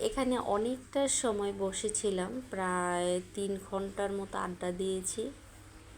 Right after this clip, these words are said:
তারপরে খাবারের অর্ডার দিয়ে দিলাম, আর হচ্ছে গিয়ে এখান থেকে খাওয়া দাওয়াটা করে নিলাম। তো খাওয়া দাওয়ার পরে আমার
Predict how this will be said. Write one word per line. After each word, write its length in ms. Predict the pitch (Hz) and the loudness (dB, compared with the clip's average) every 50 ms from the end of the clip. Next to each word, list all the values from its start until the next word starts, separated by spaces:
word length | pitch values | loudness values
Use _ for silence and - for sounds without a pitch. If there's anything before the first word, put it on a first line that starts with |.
| - - - - - - - - - - - - - - - - - - - - - - - - - - - - - - - - - - - - - 254 240 - - | -18 -18 -18 -18 -18 -18 -18 -18 -18 -18 -18 -18 -18 -18 -18 -18 -18 -18 -18 -18 -18 -20 -20 -20 -18 -18 -18 -18 -20 -20 -18 -18 -18 -18 -12 -8 -6 -4 -4 -2 0
তারপরে 400 | 262 254 247 254 - 247 233 233 | 2 0 2 2 2 2 2 2
খাবারের 540 | 226 - - 240 208 190 190 185 196 196 196 | 0 0 0 0 2 2 2 2 2 2 2
অর্ডার 380 | 196 190 185 190 190 185 185 190 | 2 4 4 2 2 0 0 -2
দিয়ে 240 | 196 196 196 196 | 0 2 2 2
দিলাম, 420 | 190 190 185 190 202 214 220 262 311 - - | 2 0 -2 -4 -4 -4 -6 -6 -6 -6 -4
আর 300 | 202 190 185 185 190 196 208 | -4 -2 -2 -2 -2 0 0
হচ্ছে 400 | 220 214 214 - - - 202 196 185 185 | 0 0 0 0 0 0 0 0 -2 -2
গিয়ে 560 | 190 190 190 190 190 190 196 190 - - 185 | -2 0 2 2 4 4 4 4 2 2 -2
এখান 220 | 180 - 202 202 202 208 - | -4 -2 -4 -6 -6 -4 -2
থেকে 360 | 220 196 190 - 196 196 202 196 - | -2 0 2 4 4 4 4 2 0
খাওয়া 280 | 208 202 185 180 180 | -2 0 2 2 2
দাওয়াটা 640 | 180 185 180 180 180 185 180 - 185 185 185 185 185 185 - - | 2 2 0 0 0 -2 -2 -2 0 0 2 0 0 -2 0 0
করে 260 | 190 180 185 180 180 | 0 2 2 2 2
নিলাম। 400 | 180 180 175 180 185 190 269 302 - - - - - - - - - - - - - - - - - - - - - - - - - | 2 0 0 0 -2 -4 -4 -6 -10 -14 -20 -20 -20 -20 -20 -20 -20 -20 -20 -20 -20 -20 -18 -16 -14 -14 -14 -12 -12 -14 -14 -6 0
তো 120 | - 233 233 | 2 2 2
খাওয়া 320 | 233 233 233 214 196 196 | 2 2 2 2 2 2
দাওয়ার 260 | 190 220 214 220 220 214 214 | 4 4 4 4 2 2 0
পরে 640 | - 202 190 190 190 196 196 202 202 202 202 190 190 180 - - 202 202 - | 0 0 2 2 2 2 2 2 2 2 2 2 2 2 2 2 0 0 0
আমার 320 | 180 185 185 185 185 185 | 0 0 2 2 0 0